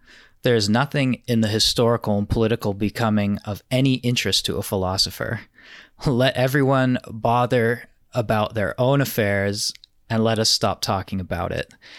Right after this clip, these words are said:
What is imposed on us is a task, even as a philosophical, philosophical obligation, is to help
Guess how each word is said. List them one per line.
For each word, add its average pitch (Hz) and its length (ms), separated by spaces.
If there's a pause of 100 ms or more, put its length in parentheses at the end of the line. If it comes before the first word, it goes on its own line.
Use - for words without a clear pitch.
(520)
What 123 220
is 123 140
imposed 113 540
on 110 120
us 107 200
is 104 120
a 95 60
task, 98 640
even 107 320
as 104 360
a - 80
philosophical, 104 800 (100)
philosophical 107 800 (140)
obligation, 101 800 (920)
is 160 380 (120)
to 131 180
help 113 340